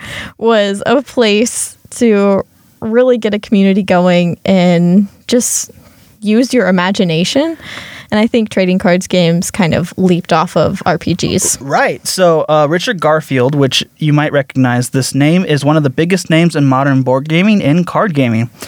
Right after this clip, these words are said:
Speaker 2: was attempting to design a game called Robo Rally. When pitching this to the Wizards of the Coast, they told him that they didn't have the money to develop it and that he would need to make the game.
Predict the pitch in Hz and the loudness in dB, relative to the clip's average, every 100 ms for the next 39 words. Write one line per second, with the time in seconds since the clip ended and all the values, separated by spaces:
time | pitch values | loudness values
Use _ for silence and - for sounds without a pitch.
0 | - - 160 151 _ 151 - 254 294 226 | -10 -2 -2 -2 _ -4 -2 -2 0 0
1 | 170 139 131 139 147 131 156 190 - 175 | 0 0 0 0 0 0 2 0 2 0
2 | 147 123 127 127 175 160 123 117 113 110 | 0 -6 -4 0 0 0 0 0 0 -2
3 | 117 - - - 156 165 208 247 240 208 | -6 -12 -20 -4 -2 0 0 0 2 2
4 | 190 - 151 135 156 165 180 156 135 - | 0 -2 -2 0 0 0 0 -2 -6 0
5 | 170 156 139 - 196 202 185 160 139 160 | 0 0 -4 -2 0 0 0 0 0 0
6 | 175 165 151 135 139 156 147 127 123 139 | 2 0 0 0 2 2 -2 -4 -2 0
7 | 147 143 147 - 135 131 127 120 151 165 | 0 0 -2 -2 0 0 0 0 0 2
8 | 143 139 135 135 139 131 139 127 127 | 2 2 0 0 -2 -4 -2 0 0